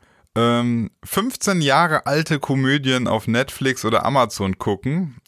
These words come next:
und sich fragen, wie man damals darüber lachen konnte.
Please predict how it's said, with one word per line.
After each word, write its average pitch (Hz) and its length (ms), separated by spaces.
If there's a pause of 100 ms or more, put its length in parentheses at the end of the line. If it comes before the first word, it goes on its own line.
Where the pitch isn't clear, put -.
und 110 140
sich 120 320 (100)
fragen, 127 760
wie 113 100
man 113 200
damals 120 360
darüber 107 300
lachen 92 320
konnte. 95 420